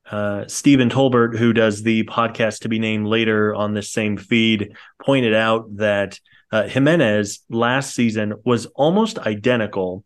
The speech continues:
statistically speaking, to A J Minter. And Braves fans know very well just how good A J Minter has been. Um, of course, he throws from the right side, and Minter is a lefty, but you talk about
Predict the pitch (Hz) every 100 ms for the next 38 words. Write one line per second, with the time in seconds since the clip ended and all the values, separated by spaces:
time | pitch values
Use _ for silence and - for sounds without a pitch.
0 | _ - - 107 - 170 - 135 110 95
1 | - 101 98 92 92 - - - _ -
2 | - 135 123 123 123 143 147 151 110 135
3 | - 73 - _ _ _ _ _ _ _
4 | 123 120 113 113 110 110 110 - _ -
5 | 110 110 107 117 117 110 107 113 117 117
6 | 113 113 104 110 113 131 110 - _ -
7 | - 113 107 113 113 113 117 110 107 110
8 | 113 110 101 92 107 113 156 - - -
9 | _ - 90 87 85 85 - - - 104
10 | 101 110 - 104 - 110 101 131 143 -
11 | 131 131 123 104 104 104 107 101 101 113
12 | 120 - 101 98 101 95 - - - 127
13 | 120 127 120 120 117 110 110